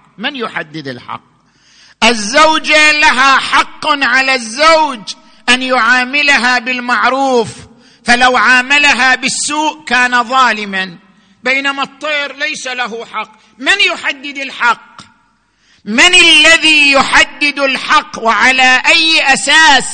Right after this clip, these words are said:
يتم تحديد الحق؟ نقول: "هنا حق، هنا لا يوجد حق، الطير لا حق له". ليش؟ الزوجة لها حق، ليش؟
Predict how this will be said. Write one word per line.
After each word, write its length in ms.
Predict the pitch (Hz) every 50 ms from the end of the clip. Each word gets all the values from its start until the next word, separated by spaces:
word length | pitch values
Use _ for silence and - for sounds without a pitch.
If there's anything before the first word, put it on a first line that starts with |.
| - - - - - -
يتم 600 | 247 247 254 247 - 302 339 330 311 294 285 269
تحديد 680 | - 262 247 - - 226 233 302 320 330 320 - 302
الحق؟ 640 | 294 294 269 - - 285 320 320 311 - - - - - - - -
نقول: 340 | - 220 - 254 262 269 240
"هنا 320 | 220 285 285 285 196 294
حق، 420 | 262 - - - - - - - 180
هنا 260 | 214 226 240 240 233
لا 140 | 233 240 233
يوجد 360 | 233 220 214 180 208 196 165
حق، 240 | - 170 165 - - - - - -
الطير 380 | 220 202 - - 240 262 262 262
لا 160 | 254 254 262
حق 420 | 240 - 233 214 - - - 196 202
له". 200 | 185 175 151 - _ _ _ -
ليش؟ 580 | 156 190 220 240 247 240 233 - - - - - _ _ _ _ _ _ _ _ -
الزوجة 500 | 190 165 160 170 269 285 277 226 269 262
لها 280 | 262 247 214 226 226 214
حق، 260 | - 170 185 170 - _ -
ليش؟ 640 | 180 196 233 247 262 269 269 254 240 - - - -